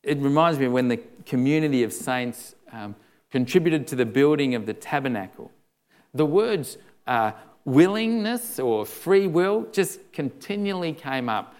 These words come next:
and were emphasised in that passage. In Exodus thirty-five, it talks about the giving, and from verse twenty onwards, it sort of says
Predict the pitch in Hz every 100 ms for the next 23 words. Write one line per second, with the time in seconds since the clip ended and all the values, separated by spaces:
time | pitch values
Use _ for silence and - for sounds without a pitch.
0 | - _ - 117 120 - 131 131 117 113
1 | 107 104 117 104 - 123 123 98 - 143
2 | 143 160 180 - 165 131 - - - 147
3 | 151 131 - 113 117 98 87 - _ _
4 | - - _ _ _ _ _ _ - -
5 | - 185 185 123 120 104 110 131 170 113
6 | 92 95 110 _ 117 120 123 - 123 147
7 | 165 - - - 175 131 107 - 156 160
8 | 110 104 - - 143 123 156 131